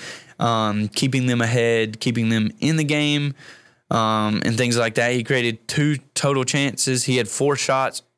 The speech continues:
Sadly, only one of them went in, and it was off of that, that penalty kick.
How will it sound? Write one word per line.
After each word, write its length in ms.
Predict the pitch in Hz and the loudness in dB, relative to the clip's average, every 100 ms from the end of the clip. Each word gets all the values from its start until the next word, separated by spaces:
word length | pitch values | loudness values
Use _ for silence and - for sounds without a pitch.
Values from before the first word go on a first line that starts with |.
| - | -8
Sadly, 560 | - 123 123 131 127 - | -2 2 2 2 0 0
only 260 | 127 127 | 0 2
one 160 | 120 123 | 2 2
of 80 | 127 | 2
them 220 | 120 117 | 2 2
went 140 | 117 | 2
in, 340 | 120 123 120 117 | 2 2 2 0
and 180 | 92 113 | 0 0
it 40 | |
was 180 | 107 110 | 0 2
off 300 | 113 117 - | 0 0 -2
of 160 | 110 | -2
that, 600 | 110 107 107 107 - - - _ _ _ - - - - _ _ - | 0 2 2 -2 -6 -12 -12 _ _ _ -20 -20 -20 -20 _ _ -8
that 320 | - 120 104 | 0 2 2
penalty 320 | - 156 147 143 | 0 0 0 0
kick. 360 | - 143 - | 0 -2 -4